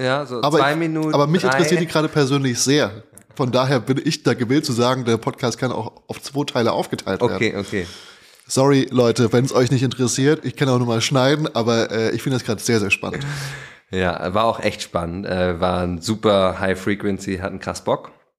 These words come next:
Speaker 1: Und aber um's kürzer zu machen, wir gingen dann über Europa, sind wir nach Afrika gekommen, sind mit so einem großen Schiff, ähm, was L K Ws transportiert,
Speaker 2: Ja.
Speaker 1: und da darf immer ein zweiter Fahrer noch, der ist schon bezahlt,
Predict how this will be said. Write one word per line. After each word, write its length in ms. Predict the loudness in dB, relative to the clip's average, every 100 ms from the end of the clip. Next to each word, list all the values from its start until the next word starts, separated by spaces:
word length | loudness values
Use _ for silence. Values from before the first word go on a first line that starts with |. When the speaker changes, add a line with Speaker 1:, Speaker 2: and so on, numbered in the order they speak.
| _ _ _ -6
Speaker 1:
Und 200 | -2 0
aber 280 | 0 -2 -2
um's 180 | -4 0
kürzer 300 | 0 2 0
zu 100 | 0
machen, 240 | -2 -2
wir 80 | -2
gingen 220 | -2 0
dann 260 | 0 -2 -2
über 500 | -2 2 4 2 2
Europa, 680 | 0 2 2 2 2 0 -4 -14 -20 -20
sind 160 | -8 -2
wir 80 | 0
nach 100 | 0
Afrika 340 | -2 0 2
gekommen, 500 | 0 0 0 0 0
sind 240 | -2 -2 -2
mit 180 | -4 -4
so 80 | -4
einem 140 | -4
großen 760 | -4 0 0 0 0 0 -4 -8 -20 -20 -20 -20 _
Schiff, 500 | 0 2 2 -2 -4 2
ähm, 300 | 4 4 2
was 300 | 2 0 -2
L 240 | 0 2
K 180 | 2 2
Ws 220 | 2 2
transportiert, 720 | -2 -2 0 -2 -2 0 2
Speaker 2:
Ja. 40 | 2
Speaker 1:
und 40 |
da 40 | 2
darf 220 | 0 0
immer 160 | -2 -2
ein 120 | -2
zweiter 720 | -2 0 0 2 2 2 0
Fahrer 500 | -6 -2 0 2 0
noch, 240 | 2 0 0
der 140 | -2
ist 140 | -2 -2
schon 200 | -2 -2
bezahlt, 680 | -4 -4 -2 -2 -2 -6